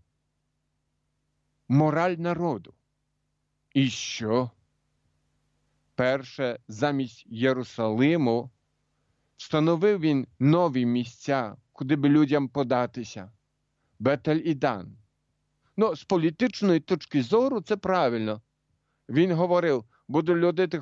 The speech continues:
люди ходити до Єрусалиму, то я своє царство втрачу». Він почав думати тільки про своє панування, а не про народ. Подивіться, будь ласка,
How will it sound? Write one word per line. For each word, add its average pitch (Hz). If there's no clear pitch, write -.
люди 147
ходити 156
до 135
Єрусалиму, 139
то 147
я 156
своє 151
царство 110
втрачу». 92
Він 139
почав 156
думати 160
тільки 170
про 131
своє 147
панування, 135
а 135
не 165
про 143
народ. 107
Подивіться, 120
будь 107
ласка, 127